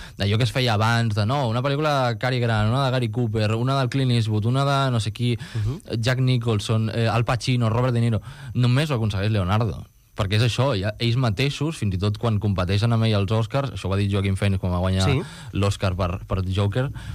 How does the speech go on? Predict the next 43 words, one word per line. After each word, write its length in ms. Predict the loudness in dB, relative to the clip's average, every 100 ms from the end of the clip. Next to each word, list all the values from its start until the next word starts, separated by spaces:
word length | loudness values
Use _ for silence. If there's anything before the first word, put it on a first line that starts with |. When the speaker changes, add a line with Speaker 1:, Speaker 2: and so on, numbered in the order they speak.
| -8 -2
Speaker 1:
ell 120 | 0
diu, 140 | 2 2
"Nosaltres 360 | 2 2 0 0
anem 100 | 0
aterrats 760 | 0 0 0 0 -2 -6 -10 -12 -8
quan 260 | -2 0
anem 160 | 2 2
als 140 | 0 0
càstings", 540 | -2 -2 -4 -4 -6 -8 -10 -2
i 60 |
es 140 | -2 -2
comencen 460 | 0 2 2 2 2
a 260 | 4 2
xiu-xiuejar 540 | 2 0 0 0 2 2
per 120 | 0
darrere, 300 | 0 0 -2 0
"No, 100 | -2
és 80 |
que 60 | -4
està 140 | -2 0
Leo, 340 | 0 0 -4 -12
és 80 |
que 260 | -8 -6 -6 -4
Leo, 340 | 0 2 2
Leo, 220 | 0 -2
qui 120 | 0 2
és 60 |
Speaker 2:
Ui. 80 | 2
Speaker 1:
el 80 | 2
Leo? 280 | 0 -2 -2 -6 -14 -12
Le-, 200 | -6 -6 -2
és 80 | 0
Leonardo 720 | 2 2 2 2 2 2 0
Speaker 2:
És, 80 | 0
és 60 |
Speaker 1:
DiCaprio", 320 | 0 0 0 -2
Speaker 2:
el 60 |
Speaker 1:
saps? 260 | -2 0 0
En 80 | 0
plan, 280 | 0 0 -2 -4 -8 -4
és 160 | 0 2
molt 240 | 2 2
heavy, 320 | 0 0 -2